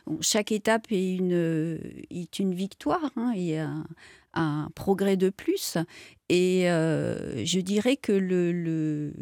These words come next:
le déclic, c'est le moment où finalement le patient prend sa décision finale, où il, il décide, euh, du changement définitif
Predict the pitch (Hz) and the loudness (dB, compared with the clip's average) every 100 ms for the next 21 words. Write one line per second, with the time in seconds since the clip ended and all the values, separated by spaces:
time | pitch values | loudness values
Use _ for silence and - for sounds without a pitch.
0 | - 170 170 175 180 - - 269 320 208 | -8 -4 -2 0 -2 -2 2 2 2 0
1 | 175 - - 233 247 254 196 190 190 185 | -4 -4 0 2 4 2 0 0 2 2
2 | 190 185 208 269 285 - 190 - 202 190 | 0 2 2 2 2 -2 -6 -2 2 2
3 | 185 190 202 247 262 - 190 175 180 185 | 2 2 4 4 2 0 -2 0 0 0
4 | - 226 - - 262 - 208 196 190 - | 0 -2 0 2 2 2 0 0 -2 -4
5 | 185 190 185 - 175 175 233 196 170 - | -4 -4 -6 -4 -2 0 0 -2 -8 -16
6 | - - - 202 214 - 175 175 165 - | -20 -14 -4 -2 -2 -2 -4 -4 -6 -10
7 | 165 151 101 - 156 233 - - 226 302 | -12 -10 -12 -6 0 0 0 -2 -2 0
8 | 175 165 - _ - - - 165 165 165 | 0 -2 -12 _ -10 -8 -6 -6 -6 -4
9 | 165 214 214 202 208 214 208 196 - 202 | 0 4 4 4 4 4 4 0 0 0
10 | 190 175 - 226 302 - | 0 -2 -2 0 0 0